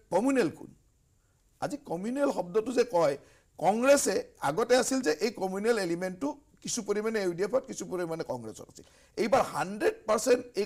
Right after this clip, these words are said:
কমিউনেল এলিমেণ্টটো ইয়ালৈ আহি গ'ল। আজি ৰকিবুল হুছেইনৰ দৰে ব্যক্তি, যি হয়তো ধুবুৰীত এই গোটেই মন্ত্ৰী থাকোঁতে কিমান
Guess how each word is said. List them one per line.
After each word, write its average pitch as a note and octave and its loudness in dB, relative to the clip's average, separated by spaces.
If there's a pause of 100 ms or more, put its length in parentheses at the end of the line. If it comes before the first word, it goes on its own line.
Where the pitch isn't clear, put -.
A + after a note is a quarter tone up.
কমিউনেল F#3+ -2
এলিমেণ্টটো D#3+ -6 (420)
ইয়ালৈ C3+ -2
আহি A2 -18
গ'ল। - -20 (420)
আজি C3 -8 (100)
ৰকিবুল D#3 -6
হুছেইনৰ D3 -8
দৰে - -6 (440)
ব্যক্তি, B2+ -10 (560)
যি C3+ -6 (100)
হয়তো G3+ 6 (300)
ধুবুৰীত F#3+ -4 (840)
এই C4 2
গোটেই A3 2 (140)
মন্ত্ৰী E3+ -4
থাকোঁতে G3+ 2
কিমান F#3+ -2